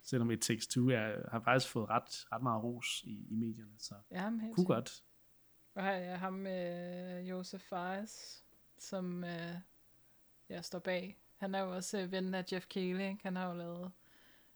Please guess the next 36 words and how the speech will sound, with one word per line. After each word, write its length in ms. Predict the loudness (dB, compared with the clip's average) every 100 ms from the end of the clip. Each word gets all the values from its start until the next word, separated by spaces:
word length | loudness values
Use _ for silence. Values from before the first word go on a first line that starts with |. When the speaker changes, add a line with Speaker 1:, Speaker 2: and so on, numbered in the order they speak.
| _
Speaker 2:
han 140 | -2 4
har 60 | 6
jo 40 |
Speaker 1:
Mm. 60 | 6
Speaker 2:
været 140 | 4
med 140 | 0
til 320 | -4 -4 -4 -6 -10 -20 -16
flere 460 | -6 -2 -2 -2
af 80 | -4
de 140 | -6 -10
der 160 | -10 -12 -14 -10
Game 200 | -6 -4
Awards. 640 | -4 -6 -8 -12 -14 -14 -16 _ _ 0
Speaker 1:
Ja, 160 | 2 2 0 4
<laughs> 220 | 4 8
havde 140 | 10
han 140 | 12 12
ikke 140 | 12
en 60 | 10
eller 100 | 10
anden 260 | 10 10
berømt 360 | 8 10 10 8
tale, 400 | 8 10 12 10 8 -6 -18 -20 -20 -2
hvor 100 | 4
Speaker 2:
Jo, 40 | 6
Speaker 1:
han, 80 | 6
Speaker 2:
han 100 | 6
Speaker 1:
øh, 60 |
Speaker 2:
sagde, 180 | 4 8
Speaker 1:
bandede 260 | 10 12 12
Speaker 2:
"Fuck 100 | 10
Speaker 1:
os 80 | 8
Speaker 2:
the 140 | 8
Speaker 1:
forud? 220 | 10 10
Speaker 2:
Oscars", 420 | 8 6 0 -2 -4
ja. 140 | -6